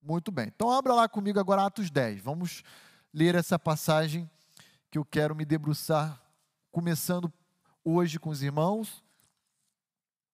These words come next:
e avançando aí os próximos quatro, cinco domingos aí pela frente. Olhe lá comigo Atos dez e nós vamos estar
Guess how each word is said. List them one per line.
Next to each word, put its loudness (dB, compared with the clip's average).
e 0
avançando -2
aí -2
os -6
próximos -6
quatro, -4
cinco -12
domingos -8
aí -6
pela -8
frente. -18
Olhe 0
lá 4
comigo 0
Atos -2
dez 0
e -10
nós 2
vamos -2
estar 0